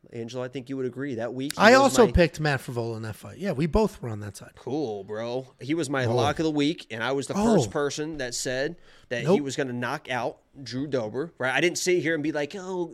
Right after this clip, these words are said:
Speaker 1: Matt Frevola, he's gonna be my pick, but you gotta be careful 'cause Drew does show," 'cause that's a guarantee. That's how you broke it down. I sat here and said that Matt Frevola was the faster fighter,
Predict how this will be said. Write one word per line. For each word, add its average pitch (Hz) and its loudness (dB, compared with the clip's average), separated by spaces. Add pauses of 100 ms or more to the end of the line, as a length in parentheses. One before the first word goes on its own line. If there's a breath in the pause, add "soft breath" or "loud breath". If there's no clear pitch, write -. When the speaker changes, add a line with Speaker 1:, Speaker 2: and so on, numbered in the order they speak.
Speaker 1:
Matt 185 -10
Frevola, 185 -6
he's 190 -4
gonna 277 -8
be 254 -6
my 226 -2
pick, 214 -4
but 165 0
you 208 -12
gotta 277 -2
be 240 -6
careful 214 -2
'cause 175 -4
Drew 320 -6
does 294 -4
show," 262 0 (180 loud breath)
'cause 147 -4
that's 180 2
a 135 -2
guarantee. 196 0
That's 196 -2
how 202 4
you 220 -2
broke 175 0
it 156 -4
down. 151 2
I 190 2
sat 190 0
here 156 -4
and 143 -6
said 156 -2
that 135 -4
Matt 151 -4
Frevola 147 -2
was 131 -4
the 135 -6
faster 151 -4
fighter, 127 -4